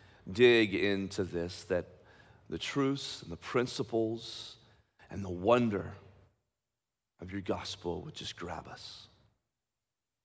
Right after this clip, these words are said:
I pray, Lord, right now in this moment, that as we reflect on these words, that your Spirit would illuminate them in ways where we truly experience the revelation from God.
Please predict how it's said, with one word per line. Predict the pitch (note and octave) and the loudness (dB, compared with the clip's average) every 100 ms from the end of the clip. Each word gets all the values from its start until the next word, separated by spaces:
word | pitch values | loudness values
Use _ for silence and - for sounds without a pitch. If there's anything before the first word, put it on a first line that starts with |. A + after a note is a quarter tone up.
| _ _ _ _ - | _ _ _ _ 2
I | A#2+ | 2
pray, | A2 C#3 | 8 10
Lord, | A#2+ A#2 | 10 8
right | A2+ A#2 | 10 8
now | A2+ A2+ A2+ | 10 8 8
in | G#2+ | 4
this | G#2 - | 0 0
moment, | A2 A2 F2+ E2 - - - _ _ _ _ _ _ _ _ _ _ | 2 2 0 -6 -12 -18 -20 _ _ _ _ _ _ _ _ _ _
that | F#2+ | 4
as | G2+ G#2 | 6 6
we | G#2+ | 2
reflect | G2 - A#2 A2 - | -2 2 6 6 4
on | G#2 | 2
these | F#2+ F#2 | 2 -4
words, | F2+ F#2 F2+ F2+ | 0 0 0 -2
that | F2+ - | -4 -2
your | G#2 | -4
Spirit | - - A#2 G#2+ - | -4 0 4 4 2
would | G2+ | 2
illuminate | F#2+ G2 A2+ G#2 F#2+ F#2 | 0 0 2 2 0 0
them | F#2+ F2+ | 0 0
in | F2+ F2 | -2 -4
ways | F2 E2+ D#2+ E2 - - - - _ _ _ _ _ _ _ _ _ _ - | -2 -2 -6 -10 -14 -16 -20 -20 _ _ _ _ _ _ _ _ _ _ -8
where | G2 | -4
we | G#2+ B2 | -2 -2
truly | - - B2+ B2 F#2+ | -4 -2 0 0 -2
experience | E2+ - - - G2 F#2 F2 D#2+ - | -4 -6 -8 0 2 2 0 -6 -6
the | F2 | -2
revelation | F2+ F2 F2 F2 - F2 | -2 0 0 -2 -4 -8
from | D#2 D#2+ | -8 -10
God. | D#2+ - - | -8 -10 -10